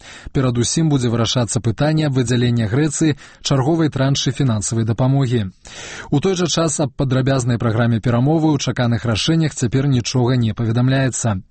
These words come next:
Раней у сераду канцлерка Нямецчыны Ангела Меркель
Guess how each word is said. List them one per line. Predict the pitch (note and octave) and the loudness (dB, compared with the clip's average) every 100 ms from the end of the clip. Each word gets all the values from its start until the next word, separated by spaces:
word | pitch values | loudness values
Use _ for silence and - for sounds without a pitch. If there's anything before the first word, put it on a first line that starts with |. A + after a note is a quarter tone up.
| - - - - - | -18 -18 -16 -8 -2
Раней | C3+ C3+ A#2+ | 2 2 0
у | |
сераду | - B2+ C3+ D#3+ | 0 0 2 0
канцлерка | D#3 C#3+ - B2+ - A#2+ | 0 -2 0 -2 0 0
Нямецчыны | B2 D#3 - D3 | 2 0 0 0
Ангела | C3+ B2 A2+ A#2 | 2 0 0 2
Меркель | C#3+ D#3+ D#3+ | 0 0 0